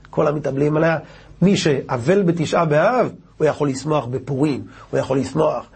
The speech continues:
אבל מי שבתשעה באב הוא לא מרגיש כלום, אז בפורים על מה אתה שמח? על היין? אתה, אם אתה שמח על שמחת השם, אז אתה צריך להיות בצער בתשעה באב על צער השם.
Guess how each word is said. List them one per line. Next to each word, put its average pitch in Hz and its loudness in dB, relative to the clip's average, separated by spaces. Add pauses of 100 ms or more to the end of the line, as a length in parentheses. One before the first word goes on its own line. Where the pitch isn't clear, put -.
(280)
אבל 123 -2
מי 175 4
שבתשעה 139 2
באב 202 2
הוא 180 2
לא 185 2
מרגיש 175 0
כלום, 185 2
אז 139 -8
בפורים 143 0
על 135 0
מה 156 2
אתה 143 -4
שמח? 135 -4
על 107 -8
היין? 160 -2 (420)
אתה, - -8
אם 175 2
אתה 165 2
שמח 147 -2
על 135 -2
שמחת 151 -4
השם, 165 0 (420)
אז 135 -4
אתה 135 -4
צריך 139 -2
להיות 151 2
בצער 147 0
בתשעה 139 -2
באב 147 0 (420)
על 139 -2
צער 175 -2
השם. 107 -8